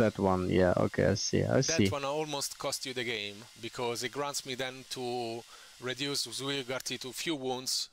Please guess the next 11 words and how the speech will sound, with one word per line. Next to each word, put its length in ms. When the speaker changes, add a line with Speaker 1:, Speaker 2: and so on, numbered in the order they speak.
Speaker 2:
and, 340
uh, 440
a 160
very 380
weird 300
melee, 440
and 200
that 200
has 240
been 300
the 340